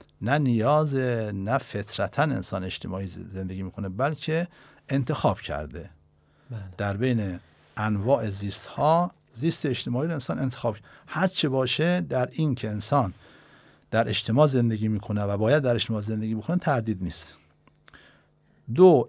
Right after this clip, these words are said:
Speaker 1: انسان، عرض کنم که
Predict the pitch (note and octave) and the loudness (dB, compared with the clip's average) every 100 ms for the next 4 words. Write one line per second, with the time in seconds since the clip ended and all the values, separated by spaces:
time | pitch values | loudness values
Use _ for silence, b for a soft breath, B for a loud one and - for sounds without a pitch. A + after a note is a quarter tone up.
0 | - C#3+ D#3+ - E3 E3+ E3+ E3+ - _ | -2 -2 -2 0 2 4 2 0 -6 _
1 | _ _ _ _ _ _ _ _ _ _ | _ _ _ _ _ _ _ _ _ _
2 | A#2+ - D3+ D3+ D#3 C#3+ D3+ D3+ D3+ D3+ | -6 -4 -2 -2 -2 -2 -2 0 0 -2